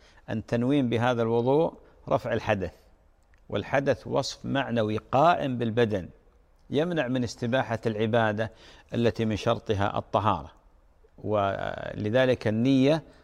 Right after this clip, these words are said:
في القلب، وهي العزم على فعل الشيء، العزم على الوضوء مثلًا. فتأتين، بارك الله فيك، لما تريدين الوضوء تقولين: "بسم الله"،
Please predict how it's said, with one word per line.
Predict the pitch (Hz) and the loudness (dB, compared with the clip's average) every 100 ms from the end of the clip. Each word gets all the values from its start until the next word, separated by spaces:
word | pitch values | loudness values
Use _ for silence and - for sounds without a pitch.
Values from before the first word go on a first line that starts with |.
| _ - 143 156 - - - - | _ -20 -14 -12 -10 -10 -10 -4
في | 117 117 | 0 2
القلب، | 117 - 147 98 - - | 2 6 6 4 -6 -8
وهي | 95 101 | -4 -4
العزم | - 107 101 160 139 104 | -4 -4 2 0 0 -4
على | 95 107 123 143 - - | 0 0 0 -4 -12 -10
فعل | - 113 101 | -2 0 -2
الشيء، | - - | -4 -8
العزم | - 104 147 139 110 | -6 -2 0 0 0
على | 113 | 0
الوضوء | 113 117 113 98 | 0 0 0 0
مثلًا. | 101 90 87 - - _ _ - - | 0 -2 -6 -8 -20 _ _ -20 -12
فتأتين، | - - 147 - 175 | -8 -2 0 2 2
بارك | 139 135 127 123 | 4 4 2 -2
الله | 123 | -2
فيك، | 110 117 110 143 - - - _ - | 0 -2 -2 -6 -8 -18 -20 _ -8
لما | 110 110 107 | -4 -2 -2
تريدين | - 123 127 120 | 0 0 2 2
الوضوء | 107 110 117 143 | 2 2 2 2
تقولين: | - 117 123 131 135 - | 0 0 2 2 0 -4
"بسم | 120 123 147 - 117 123 | -2 0 -2 -2 0 2
الله"، | 117 104 107 101 | 2 4 4 2